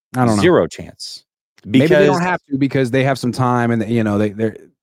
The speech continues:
Speaker 1: they don't, you know, they, they can c-, commit to developing a quarterback. They don't have urgency, but
Speaker 2: And
Speaker 1: I
Speaker 2: he
Speaker 1: just
Speaker 2: has
Speaker 1: think
Speaker 2: all the traits that they want, everything that Steichen looks for. You know what I mean? So it's like, yes,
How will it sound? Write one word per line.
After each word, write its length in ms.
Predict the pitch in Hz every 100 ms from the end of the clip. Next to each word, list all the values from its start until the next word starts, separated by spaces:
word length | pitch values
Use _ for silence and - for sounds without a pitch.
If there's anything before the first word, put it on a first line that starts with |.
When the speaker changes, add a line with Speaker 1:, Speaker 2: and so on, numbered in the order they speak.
| _
Speaker 1:
they 100 | 120
don't, 200 | 120 -
you 140 | 117
know, 60 | 107
they, 100 | 101
they 180 | 107 120
can 220 | 113 113 -
c-, 100 | - _ _ _ _
commit 360 | - 120 120 113
to 80 | 117
developing 520 | 110 107 113 107 104
a 40 |
quarterback. 600 | 98 110 110 107 107 107 _ _
They 60 | 127
don't 100 | 113
have 100 | 98
urgency, 500 | 95 110 113 - 117
but 240 | 113 104 - _ _ _ _ _ _ _ _ _ _ _ _ _ _ _ -
Speaker 2:
And 100 | 92
Speaker 1:
I 40 |
Speaker 2:
he 60 | 92
Speaker 1:
just 100 | 92
Speaker 2:
has 100 | 87
Speaker 1:
think 180 | 107
Speaker 2:
all 220 | 92 95 113
the 100 | 120
traits 340 | - 120 123
that 140 | 120 107
they 120 | 123
want, 360 | 123 123 131 - _ _ _ _
everything 540 | 95 92 113 107 123 120
that 140 | 120
Steichen 440 | 113 120 120 127 120
looks 180 | 117
for. 220 | - 123 117
You 180 | 139
know 60 | 175
what 100 | 180
I 100 | 160
mean? 240 | 123 139
So 180 | 143 147
it's 140 | 139 -
like, 180 | 127 107
yes, 600 | 123 147 117 - -